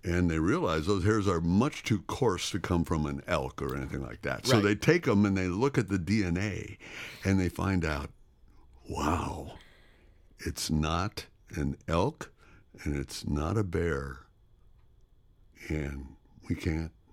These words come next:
Speaker 1: figure out what it's from. So that shows it's gotta be from Sasquatch.
Speaker 2: It's only Bigfoot. It
Speaker 1: Yes.
Speaker 2: can only be
Speaker 1: And
Speaker 2: Bigfoot,
Speaker 1: so,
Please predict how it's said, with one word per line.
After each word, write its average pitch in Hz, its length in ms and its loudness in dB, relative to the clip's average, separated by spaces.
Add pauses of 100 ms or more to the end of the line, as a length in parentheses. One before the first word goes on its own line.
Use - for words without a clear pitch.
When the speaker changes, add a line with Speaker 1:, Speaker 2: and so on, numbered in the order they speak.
(180)
Speaker 1:
figure 78 340 -2
out 90 260 -8 (460)
what 92 140 -2
it's 110 120 -10
from. 76 360 -4 (880)
So 76 420 0 (680)
that 92 220 -4
shows 80 520 -4 (1000)
it's 80 120 -8
gotta 127 260 0
be 127 200 2
from 113 240 2
Sasquatch. 117 640 -4
Speaker 2:
It's 104 100 -4
only 135 420 2
Bigfoot. 104 540 -4
It 87 160 4
Speaker 1:
Yes. 104 260 4
Speaker 2:
can 208 100 0
only 147 400 4
be 107 160 -4
Speaker 1:
And 92 140 4
Speaker 2:
Bigfoot, 104 60 0
Speaker 1:
so, 101 240 2